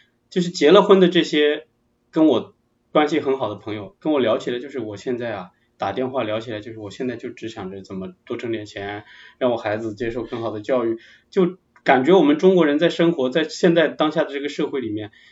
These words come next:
已经进入到这样的一个死结里面，就是我们就是要挣钱，挣钱，挣钱，挣钱，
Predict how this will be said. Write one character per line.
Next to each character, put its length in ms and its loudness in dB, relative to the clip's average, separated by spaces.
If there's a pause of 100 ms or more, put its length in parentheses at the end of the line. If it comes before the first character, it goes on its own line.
(140)
已 120 -8
经 220 4
进 160 2
入 100 8
到 140 2
这 100 0
样 100 2
的 120 -2
一 60 -6
个 140 -2
死 300 -8
结 160 -2
里 80 2
面， 160 -4
就 100 -8
是 100 -4
我 120 -4
们 100 -4
就 120 -6
是 80 -8
要 80 -6
挣 180 -4
钱， 180 -8
挣 160 -4
钱， 160 -10
挣 160 -8
钱， 160 -14
挣 140 -14
钱， 160 -20